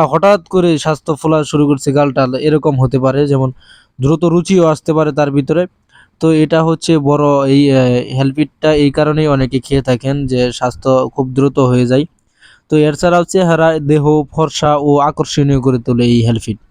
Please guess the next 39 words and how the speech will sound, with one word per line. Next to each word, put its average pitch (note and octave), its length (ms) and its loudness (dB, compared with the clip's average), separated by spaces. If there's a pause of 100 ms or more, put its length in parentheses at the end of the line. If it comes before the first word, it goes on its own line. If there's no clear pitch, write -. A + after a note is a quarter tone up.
(640)
তো E3+ 120 2
এই F3 120 2
হেলপিট D#3+ 380 0
খাওয়ার F3 220 2
আগে F3 180 2
অবশ্যই E3+ 480 0
আপনারা D#3 240 -2
সাবধান D3 360 -2
থাকবেন, D3 360 -2
কারণ D3 260 -2
হেলপিটের D3 500 0
পার্শ্ব D3 280 -2
প্রতিক্রিয়া D#3+ 500 0
যদি D3+ 240 0
আপনার D3 240 -2
শরীরে D3 340 0
দেখা C3+ 280 -2
দেয় C3 160 2
তাহলে C3+ 340 -2
কিন্তু C#3 220 -4
সারা C#3+ 280 -4
শরীরে C#3+ 320 0
পানি C#3 260 -2
আসতে B2 260 -6
পারে, A#2 200 -8 (760)
এছাড়াও D#3+ 320 2
আপনার D#3+ 240 2
শ্বাসকষ্ট D3+ 520 -4
হতে C3+ 260 0
পারে। A#2 240 -2 (460)
তো - 60 0
অবশ্যই E3 540 0
সাব-, D3+ 360 -2 (220)
সাবধান D3+ 440 -2
থাকবেন, D3+ 360 -2
হেলপিট D3 440 0
সবসময় E3 500 -2
খাবেন D#3+ 280 0
না D#3 180 0